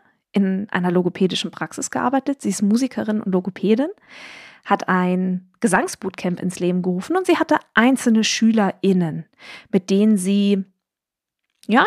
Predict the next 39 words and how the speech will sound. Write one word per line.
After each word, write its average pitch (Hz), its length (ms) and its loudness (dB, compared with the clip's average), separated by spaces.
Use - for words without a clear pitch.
Gesangsunterricht 277 640 -2
gemacht - 380 -8
hat. - 240 -18
Sagt - 460 -6
man 269 120 0
das 262 140 -2
so, 240 100 0
Gesangsunterricht 208 680 -2
machen? 202 300 -4
Ich - 140 -8
weiß 151 220 -4
es - 140 -20
nicht. - 280 -16
Aber 220 100 2
sie 226 120 2
hat - 140 -2
Menschen 233 320 2
singen 214 240 4
beigebracht. - 680 -8
Und 214 80 0
sie 226 60 4
kam 233 180 2
zu - 160 0
mir 311 160 2
und 202 140 2
war 240 220 2
nicht 240 280 4
so 208 80 0
richtig - 300 -6
zufrieden 208 400 0
mit 196 160 0
ihrem 190 180 4
Umsatz. - 600 0
Und 175 100 -10
was - 140 -4
wir 226 60 4
gemacht 180 420 0
haben 254 160 2
ist, - 460 -6